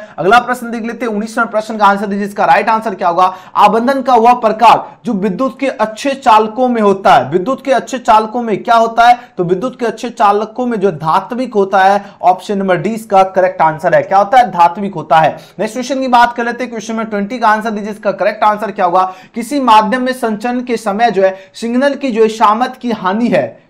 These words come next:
सिग्नल की सामर्थ्य की हानि पूछा जा रहा है क्या होगा? तो बोलो से यह तो छिनन हो जाएगा, very nice,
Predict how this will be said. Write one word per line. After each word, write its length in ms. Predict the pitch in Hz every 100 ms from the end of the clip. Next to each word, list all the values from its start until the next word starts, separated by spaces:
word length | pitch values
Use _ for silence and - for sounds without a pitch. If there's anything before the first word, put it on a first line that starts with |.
| -
सिग्नल 280 | 196 254
की 160 | 254 269
सामर्थ्य 420 | 247 196 214 240
की 60 | 240
हानि 320 | 196 190 240
पूछा 260 | 220 214 220
जा 80 | 208
रहा 80 |
है 60 | 190
क्या 200 | 180 226
होगा? 340 | 220 202 214 214 - - -
तो 60 |
बोलो 220 | 180 208 208
से 120 | 220
यह 120 | 202
तो 160 | 202 185
छिनन 360 | 185 185 233
हो 100 | 214
जाएगा, 320 | 196 185 190 190 185 - 131
very 260 | 156 180 220
nice, 320 | 220 196